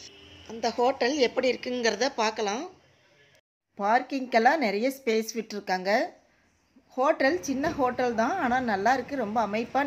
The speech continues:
நல்லா கட்டியிருக்காங்க. அந்த flower pot பாருங்க,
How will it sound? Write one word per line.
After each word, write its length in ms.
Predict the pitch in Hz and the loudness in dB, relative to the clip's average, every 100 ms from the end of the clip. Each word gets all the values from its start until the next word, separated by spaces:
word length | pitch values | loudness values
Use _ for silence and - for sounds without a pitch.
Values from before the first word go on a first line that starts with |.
| 240 | 0
நல்லா 180 | 190 214 202 | 0 -2 -4
கட்டியிருக்காங்க. 560 | - 196 - 185 190 226 - - - - - - - - - - - - - - - - - - - - | -6 -8 -6 -6 -2 -2 -2 -12 -20 -20 -20 -20 -20 -20 -20 -20 -20 -20 -20 -20 -20 -20 -20 -20 -20 -16
அந்த 160 | 175 - | -14 -8
flower 380 | 214 185 226 - | -4 -2 -2 -2
pot 240 | 262 240 - | -2 -2 0
பாருங்க, 280 | 220 220 | 0 2